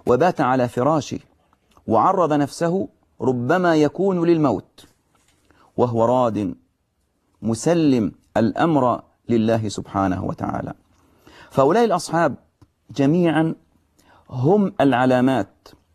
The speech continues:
والدلالات على صحة عمل العبد إن سار إلى الله عز وجل. قال سبحانه وتعالى: "ومن يطع الله والرسول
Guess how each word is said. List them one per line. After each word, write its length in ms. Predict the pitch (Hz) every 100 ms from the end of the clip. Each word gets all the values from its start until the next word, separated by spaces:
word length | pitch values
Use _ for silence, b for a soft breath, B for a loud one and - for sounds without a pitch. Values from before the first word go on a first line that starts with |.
| _ _ -
والدلالات 1000 | 113 170 156 165 165 165 180 190 190 _ - _ _ b b b
على 360 | 113 131 139 120
صحة 480 | - 202 - 110 -
عمل 420 | 101 117 190 165
العبد 580 | 160 139 165 160 151 - - _ _ -
إن 140 | 123
سار 360 | 117 147 147 120
إلى 220 | 117 120
الله 300 | 110 110 113
عز 320 | 110 123 127 117
وجل. 340 | 113 - - _ _ _ - _ _ _ _ _ _ _ B B B B
قال 260 | 170 175 160
سبحانه 420 | 143 160 165 156
وتعالى: 580 | 147 147 151 156 151 156 _ _ _ _ b b b
"ومن 240 | 127 147 170
يطع 280 | 202 180
الله 340 | 151 165 165 151
والرسول 600 | 143 135 127 160 110